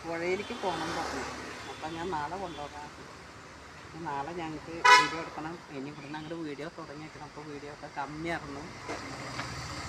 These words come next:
ഇനി കുറച്ചൊക്കെ എടുത്തിട്ട് തുടങ്ങണം. അപ്പോൾ ഇന്നങ്ങനെ ഒരു വീഡിയോ ഇട്ടു. വലിയൊരു സന്തോഷങ്ങളൊന്നുമില്ല.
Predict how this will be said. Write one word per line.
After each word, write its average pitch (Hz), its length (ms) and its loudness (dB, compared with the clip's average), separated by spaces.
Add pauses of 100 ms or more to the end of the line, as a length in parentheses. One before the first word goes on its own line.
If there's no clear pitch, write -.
(420)
ഇനി 165 240 0
കുറച്ചൊക്കെ 170 420 6
എടുത്തിട്ട് 170 400 4 (240)
തുടങ്ങണം. 147 420 4 (2250)
അപ്പോൾ 175 280 0 (1040)
ഇന്നങ്ങനെ 185 440 2
ഒരു 190 100 2 (100)
വീഡിയോ 156 340 -2
ഇട്ടു. 156 200 -8 (1600)
വലിയൊരു 196 440 0 (540)
സന്തോഷങ്ങളൊന്നുമില്ല. 175 1000 -6